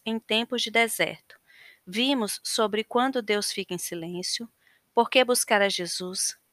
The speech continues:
volte-se para a verdade, a tarefa impossível e, por último,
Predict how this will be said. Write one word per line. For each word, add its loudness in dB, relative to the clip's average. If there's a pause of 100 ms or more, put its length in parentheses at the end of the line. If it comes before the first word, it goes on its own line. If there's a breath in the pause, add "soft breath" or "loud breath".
(480 soft breath)
volte-se 6
para 0
a 0
verdade, -4 (300)
a 2
tarefa 4
impossível -6 (360 loud breath)
e, -2
por 0
último, -2